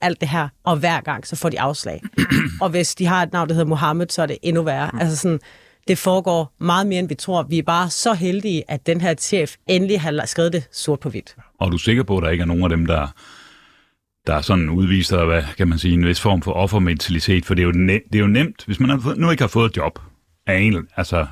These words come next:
Speaker 2: man har søgt et job, man har ikke fået det. Så det er jo nemt at sige, "Jamen, det er jo fordi, jeg, det er jo fordi, jeg er indvandrer. Jeg, jeg,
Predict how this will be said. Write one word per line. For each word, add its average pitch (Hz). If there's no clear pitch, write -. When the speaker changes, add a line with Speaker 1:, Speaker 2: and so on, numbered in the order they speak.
Speaker 2:
man 110
har 107
søgt 135
et 87
job, 104
man 90
har 85
ikke 87
fået 98
det. 101
Så 110
det 107
er 110
jo 101
nemt 135
at 104
sige, 104
"Jamen, 73
det -
er 123
jo 110
fordi, 80
jeg, 65
det 69
er 87
jo -
fordi, 85
jeg 71
er -
indvandrer. 82
Jeg, 80
jeg, 73